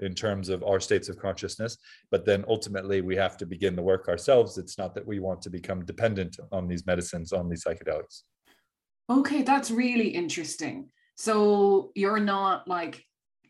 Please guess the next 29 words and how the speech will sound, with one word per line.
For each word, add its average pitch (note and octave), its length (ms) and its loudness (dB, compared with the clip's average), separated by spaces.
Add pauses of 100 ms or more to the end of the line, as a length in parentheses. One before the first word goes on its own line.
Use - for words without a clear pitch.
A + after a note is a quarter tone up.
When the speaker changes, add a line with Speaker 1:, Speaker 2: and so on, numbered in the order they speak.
(140)
Speaker 2:
<laughs> - 560 -6
I C4 480 6
was - 140 4
never B3 240 8
gonna G#3+ 160 6
suggest A#3 480 6
this G4 240 0
anyway, G#3+ 420 0 (300)
but - 80 -2
you're G#3+ 80 4
not A3 160 2
trying A3 200 2
to G#3+ 60 -2
turn G#3 280 4
the G3 80 0
world F3+ 320 4
into F3+ 320 -2
drug G#3 320 4
addicts F3+ 560 2
or F3 160 2
become F#3+ 260 2
addicted - 520 -2
to G3+ 80 -4
psychedelics. F#3 920 -2
It's, G#3 360 -2 (260)
it's A#3+ 160 0
a C#4 80 2
tool G3+ 640 4
essentially F3 840 0